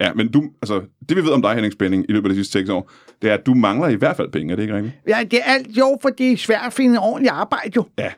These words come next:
Speaker 2: Så jeg har faktisk længe prøvet at samle flasker, men det er, jeg er ikke, øh, det er ikke så god til det.
Speaker 1: Jeg kan måske fortælle, at både dig, Carsten Jørgensen, og, øh, Anders, øh, Stjernholm, at, øh, Henning Spænding har været i, øh, programmet ret mange gange. Han har sjældent været inviteret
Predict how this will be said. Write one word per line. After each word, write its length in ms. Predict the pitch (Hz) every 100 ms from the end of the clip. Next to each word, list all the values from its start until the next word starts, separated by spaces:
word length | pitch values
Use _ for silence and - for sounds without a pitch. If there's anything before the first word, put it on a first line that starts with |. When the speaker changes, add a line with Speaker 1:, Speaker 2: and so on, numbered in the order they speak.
| _ -
Speaker 2:
Så 120 | 190
jeg 160 | 202 185
har 120 | 220
faktisk 400 | 226 214 247 -
længe 320 | 226 240 262 220
prøvet 220 | 233 240
at 80 | 226
samle 200 | 208 185
flasker, 400 | 202 214 - 247
men 220 | 226 185
det 220 | 226 220
er, 40 | 202 202 208 226 226
jeg 100 | 196
er 40 |
ikke, 600 | 254 - 247 226 202 185
øh, 60 | 165 117 - _ _ _
det 80 | 208
er 40 | 220
ikke 160 | 220
så 200 | - -
god 220 | - 254 233
til 140 | 180 180
det. 100 | 180 -
Speaker 1:
Jeg 80 | 120
kan 40 |
måske 120 | 151 202
fortælle, 300 | 160 180 156
at 60 |
både 100 | 139
dig, 120 | 135 151
Carsten 220 | 139 131
Jørgensen, 240 | 113 120
og, 240 | 98 131 113
øh, 100 | 92
Anders, 240 | 92 92
øh, 140 | 101 92
Stjernholm, 320 | 113 120 90 -
at, 200 | 90 104
øh, 60 |
Henning 200 | 98 104
Spænding 240 | 104 143 175
har 40 |
været 300 | 120 117 123 -
i, 200 | 131 113
øh, 60 |
programmet 320 | 101 104 101 110
ret 100 | 135
mange 160 | 113
gange. 160 | 95 110 - -
Han 80 | -
har 60 | 175
sjældent 220 | 185 247
været 100 | 160
inviteret 420 | 127 113 - 156